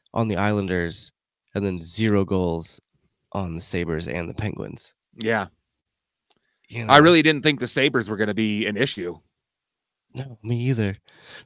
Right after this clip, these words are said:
Speaker 1: But they're another one of those teams, and I think they, I think the Sabres still have a couple players that used to play for us, so they always play a little bit harder. Um,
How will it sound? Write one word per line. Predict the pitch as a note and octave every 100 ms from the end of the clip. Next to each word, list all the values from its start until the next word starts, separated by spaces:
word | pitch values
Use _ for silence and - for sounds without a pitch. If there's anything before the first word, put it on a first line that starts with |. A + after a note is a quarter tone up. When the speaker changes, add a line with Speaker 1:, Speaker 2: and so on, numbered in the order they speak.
| -
Speaker 1:
But | -
they're | G3
another | F#3 G3
one | G3
of | F#3+
those | F#3 -
teams, | - E3+ F#3
and | B2+
I | A#2
think | - D#3+
they, | - D#3+ B2+
I | - _ - -
think | - D#3
the |
Sabres | D#3 C#3+ C#3+ C#3
still | - B2
have | B2
a |
couple | G#2+ A#2+ G#2+
players | - A2+ G#2+ G2
that | F#2
used | F#2+
to | -
play | - G#2 G2+
for | -
us, | A#2 A#2+ - - - - -
so | A#2
they | G#2
always | F#2+ F#2+
play | - G#2
a | F#2+
little | F#2+
bit | F#2+ -
harder. | - G2+ F#2+ G2 A2 _ _ _ _ _ _ _ _ _ _ _ _ _ _
Um, | A2 G#2 A1 A#1 A2+